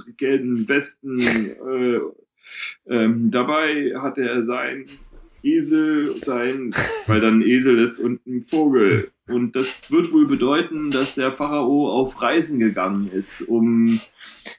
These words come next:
äh, andere, äh, Völkergruppen, äh, zu erforschen oder, ähm, mit denen Frieden zu schließen. Hört sich alles plausibel an. Habe ich mir aber Scheiße ausgedacht, Alter.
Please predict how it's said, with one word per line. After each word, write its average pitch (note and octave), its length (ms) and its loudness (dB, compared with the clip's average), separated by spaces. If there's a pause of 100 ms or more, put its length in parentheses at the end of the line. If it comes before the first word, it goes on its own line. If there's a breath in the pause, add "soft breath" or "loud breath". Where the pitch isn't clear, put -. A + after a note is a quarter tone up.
(100)
äh, A#2+ 100 -4
andere, A#2+ 1000 0
äh, A#2+ 280 -2
Völkergruppen, A#2 1400 2
äh, A2 220 0
zu A#2 420 4
erforschen A#2 840 0
oder, G#2+ 540 0
ähm, G#2 400 0
mit A#2 160 -2
denen B2 180 0
Frieden E3+ 340 -4
zu - 140 -2
schließen. G3 600 0
Hört F#3 140 -2
sich G#3+ 100 2
alles G3+ 180 0
plausibel F3+ 460 2
an. G#2+ 180 0
Habe F3 160 2
ich A3+ 80 0
mir C4 80 2
aber C#4 120 0
Scheiße C4+ 360 2
ausgedacht, F4 520 -4
Alter. - 320 -12